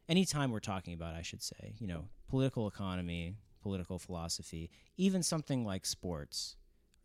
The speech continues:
are not exempt from this discussion. You know, capitalism is an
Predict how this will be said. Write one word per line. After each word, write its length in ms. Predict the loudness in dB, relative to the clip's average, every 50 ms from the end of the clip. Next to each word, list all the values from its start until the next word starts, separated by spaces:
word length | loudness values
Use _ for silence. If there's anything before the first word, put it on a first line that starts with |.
| -2
are 40 | 2
not 240 | 4 6 6 6 4
exempt 340 | 4 0 0 -2 -2 -2 -4
from 160 | -6 -6 -6
this 220 | -4 -6 -6 -8
discussion. 500 | -6 -6 -6 -6 -6 -8 -10 -12 -12 -14 -16 -20 _ _ -20 _ _ _ _ _ _ -20 -20 -20 -20 -20 _ _ _ _ _ _ _ _
You 60 | 0
know, 80 | 0 0
capitalism 540 | 4 4 4 6 8 8 8 10 8 8 8
is 100 | 6 6
an 240 | 6 4 4 2